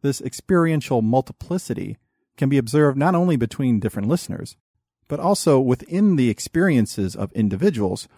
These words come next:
who are attuned to certain musical features in certain ways.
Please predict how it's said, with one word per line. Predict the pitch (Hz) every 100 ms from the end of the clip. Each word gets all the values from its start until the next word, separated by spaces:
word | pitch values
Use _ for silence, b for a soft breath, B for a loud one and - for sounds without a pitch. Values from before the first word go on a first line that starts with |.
| b b
who | -
are | 135 131 -
attuned | - - 180 156 123 123
to | 120
certain | - 143 110
musical | 117 104 -
features | 95 139 - 101 92
in | - 92
certain | - 90 92
ways. | 120 92 - -